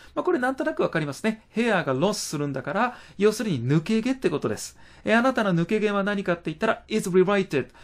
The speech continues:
え、関係してるんだと。最後にto stress。え、こう書いてありますから、これなんとなく皆さん意味わかったかもしれないですね。え、あなたの抜け毛はストレスと、え、関連がありますよと。え、こう言ってるわけです。さて、この文章にも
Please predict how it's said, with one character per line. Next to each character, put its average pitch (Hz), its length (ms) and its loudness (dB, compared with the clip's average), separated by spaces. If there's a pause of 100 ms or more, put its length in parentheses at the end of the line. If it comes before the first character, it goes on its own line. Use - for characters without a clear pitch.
(120)
え、 196 120 2
関 233 260 -2
係 226 200 -2
し 220 40 -10
て - 100 -2
る 214 120 -2
ん - 20 -2
だ 131 100 0
と。 - 120 -12 (260)
最 226 240 0
後 175 80 -2
に 226 140 -2
to 196 140 -2
stress。 - 580 -2 (240)
え、 226 100 0
こ 226 140 2
う 214 100 2
書 220 80 2
い 208 80 -2
て - 60 -2
あ 180 40 0
り 170 80 -4
ま 170 120 -4
す - 80 -16
か 165 100 -6
ら、 240 280 0 (360)
こ 370 80 2
れ 349 40 4
な 294 100 6
ん 294 60 0
と 302 80 2
な 294 100 4
く - 120 -16 (280)
皆 190 140 0
さ 175 100 -2
ん 170 40 2
意 165 40 0
味 160 80 -2
わ 135 80 0
か 131 100 0
っ 127 60 -4
た - 80 -8
か - 100 -8
も 98 80 -8
し - 100 -14
れ 104 60 -12
な 98 100 -8
い 92 60 -10
で 90 80 -16
す - 140 -16
ね。 220 180 2 (220)
え、 151 100 -2
あ 151 140 2
な 185 140 4
た 160 120 0
の 135 100 0
抜 127 120 -2
け 135 160 -2
毛 123 100 -2
は 196 320 0 (100)
ス - 200 -4
ト 294 120 2
レ 330 120 4
ス - 180 -6
と、 320 240 -2 (200)
え、 170 100 2
関 185 260 0
連 180 140 0
が 180 80 0
あ 180 60 2
り 175 80 -2
ま 180 100 -2
す 156 160 -4
よ 139 200 4
と。 - 120 -8 (340)
え、 165 120 0
こ 160 100 0
う - 20 4
言 147 80 0
っ - 20 -20
て 143 60 2
る 127 80 2
わ 120 80 2
け 117 80 -4
で 107 80 -6
す。 - 220 -16 (640)
さ 330 180 2
て、 311 240 2 (140)
こ 262 140 0
の 302 120 2
文 311 200 0
章 233 240 0
に 208 100 0
も 233 240 0